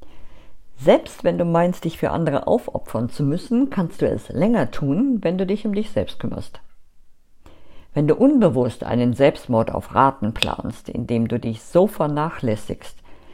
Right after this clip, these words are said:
dann wird es Zeit, dass du es dir bewusst machst und bewusst darüber nachfühlst, ob du das wirklich möchtest oder du einfach mal dein Innenleben aufräumen könntest. Übernimm die Verantwortung für dein Leben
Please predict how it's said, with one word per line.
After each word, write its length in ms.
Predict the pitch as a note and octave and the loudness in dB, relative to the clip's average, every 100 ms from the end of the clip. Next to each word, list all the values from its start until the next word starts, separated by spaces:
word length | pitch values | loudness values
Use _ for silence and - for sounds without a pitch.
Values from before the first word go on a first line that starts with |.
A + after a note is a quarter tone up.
| - - | -18 -6
dann 200 | - C#3+ | 0 2
wird 180 | C3+ C3+ | 4 2
es 220 | A#2+ - | -2 -8
Zeit, 480 | - C#3 C3 - - - | -2 2 2 0 -8 -2
dass 220 | C#3 - | -2 -2
du 140 | C#3+ | 0
es 220 | C3 C3+ | 0 0
dir 180 | - C3+ | -2 -2
bewusst 500 | C#3 B2+ E3+ - - | 0 0 -2 -2 -8
machst 440 | A2 A2 - - - - - - - - | -2 -2 -4 -14 -18 -18 -20 -20 -18 -6
und 140 | C#3 | -4
bewusst 480 | C#3+ A#2+ E3 A#3 - | -2 0 2 0 2
darüber 300 | D3+ B2 A2+ | 2 4 2
nachfühlst, 880 | A2+ A2 A#2+ - D#3+ D#3 D#3+ - - - | 4 2 0 -4 -4 -4 -4 -10 -8 -8
ob 120 | - | -6
du 60 | C#3+ | -2
das 280 | C#3+ - | -2 0
wirklich 340 | D#3+ D#3+ A#2+ - | -2 -2 -8 -4
möchtest 560 | G#2 G#2+ - - - - - - - - - | -4 -4 -10 -12 -14 -18 -20 -20 -20 -20 -2
oder 180 | C#3+ C#3 | 2 4
du 140 | C3+ | 2
einfach 420 | - C3+ D#3 C#3+ | 0 -2 -2 -2
mal 220 | C3+ C3+ | 2 2
dein 200 | C3+ B2+ | 2 0
Innenleben 520 | - F#3 E3 G#2+ F#2+ F#2 | 0 -2 0 0 -2 -2
aufräumen 600 | F#2+ F#2 - G2+ F2 - | -4 -4 -4 -4 -4 -6
könntest. 600 | A2+ - - - - - - _ _ _ - - - - - - - - - | -6 -6 -10 -16 -20 -20 -20 _ _ _ -20 -20 -20 -20 -20 -20 -20 -20 -8
Übernimm 440 | B2+ C#3 C3+ E3+ E3+ | 2 4 6 4 2
die 100 | E3 | 0
Verantwortung 680 | - - C#3+ - C#3 D3 C3+ | -2 -2 -2 2 2 2 -4
für 200 | - B2 | -4 -2
dein 400 | - A2+ A2+ B2+ | 0 2 2 0
Leben 560 | B2 C#3 C#3+ A2 A2+ | 0 0 2 0 0